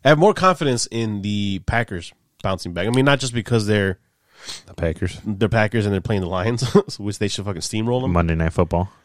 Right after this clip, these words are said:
Speaker 1: Right, but I honestly think that game against the Saints, it was a weird, like, perfect storm of
Speaker 2: Yeah.
Speaker 1: circumstances that, like, come on, do we really expect the Bear, the, the Packers to get blown out like that, week in, week out, to look that ugly against that Saints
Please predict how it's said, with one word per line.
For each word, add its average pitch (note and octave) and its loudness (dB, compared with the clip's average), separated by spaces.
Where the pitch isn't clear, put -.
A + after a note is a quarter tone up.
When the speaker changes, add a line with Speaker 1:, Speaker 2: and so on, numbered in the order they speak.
Speaker 1:
Right, G2 -2
but G2+ 2
I A#2 6
honestly C3 2
think A2 2
that G#2+ 4
game G2+ 4
against F2+ 0
the D#2+ -6
Saints, G2+ -2
it B2 0
was D3 6
a C3 8
weird, B2 4
like, A2 2
perfect - -4
storm A#2+ 4
of F2+ -4
Speaker 2:
Yeah. F2 0
Speaker 1:
circumstances A#2+ 0
that, G#2 0
like, F#2+ -4
come A#2 -2
on, F2+ 0
do G2+ 2
we G#2 4
really A#2 4
expect A2 0
the G#2 -2
Bear, G#2 0
the, F#2+ 0
the F#2 -4
Packers G#2+ -2
to G#2+ -4
get F#2 -4
blown G2+ 2
out G#2 2
like G2+ -2
that, G#2 0
week G#2+ -2
in, G#2+ 2
week G2+ -2
out, G2 0
to G#2+ -6
look G#2 0
that G2+ 2
ugly G#2+ -2
against G2 -4
that F2+ -6
Saints G#2 -4